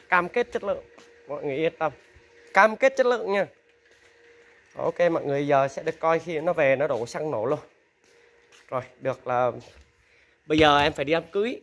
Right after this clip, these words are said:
nên là thành ra là nếu như mọi người chốt sớm trước bốn giờ thì bên em sẽ đóng hàng luôn. Còn nếu như chốt sau bốn giờ thì phải hai ngày nữa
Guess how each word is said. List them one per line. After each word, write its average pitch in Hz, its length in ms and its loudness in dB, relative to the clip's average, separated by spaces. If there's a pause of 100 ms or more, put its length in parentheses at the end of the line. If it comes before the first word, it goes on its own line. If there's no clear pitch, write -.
(100)
nên 160 220 -6
là 151 120 0
thành 143 160 -8
ra 143 140 -2
là 139 200 -2 (840)
nếu 156 120 -2
như 208 120 -2
mọi 147 180 -4
người 135 160 -2
chốt 196 280 -6
sớm 190 280 -4 (240)
trước 254 220 0 (260)
bốn 196 240 -8
giờ 175 200 6 (1200)
thì 131 200 -6
bên 156 160 0
em 170 140 4
sẽ 165 120 -2
đóng 170 140 2
hàng 170 220 6
luôn. 160 220 6 (1400)
Còn 131 180 -2
nếu 160 120 2
như 175 180 2
chốt 202 160 -2
sau 190 220 2
bốn 180 260 -2
giờ 160 260 8 (240)
thì 123 100 -18
phải 117 140 -18
hai 151 220 -4
ngày 139 240 -2
nữa 139 300 -8